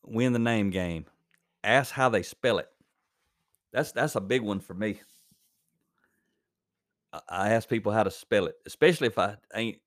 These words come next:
sure what they're saying or it's an odd name or a weird name. Ask how they spell it. Sometimes it's even a simple name I'll ask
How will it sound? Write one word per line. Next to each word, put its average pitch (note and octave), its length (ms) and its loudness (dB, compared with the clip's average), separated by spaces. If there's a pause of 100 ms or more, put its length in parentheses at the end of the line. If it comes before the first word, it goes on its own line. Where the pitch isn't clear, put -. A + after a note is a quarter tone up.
(120)
sure A#2+ 320 0
what A#2 200 0
they're E2+ 120 -4
saying A2 420 0 (580)
or F#2+ 100 -2
it's - 100 -6
an E2+ 160 0
odd G#2+ 280 6
name F2 300 -4
or E2 100 -8
a F2 60 -8
weird G#2 300 -2
name. F2 320 -6 (600)
Ask G#2+ 220 0
how G#2 140 2
they F2+ 100 -4
spell G2 300 0
it. - 100 -8 (300)
Sometimes E3+ 420 2
it's D#3 140 0
even D3 240 2
a - 20 -4
simple E3+ 320 0
name G2+ 260 0
I'll F#2 200 0
ask F2 280 -4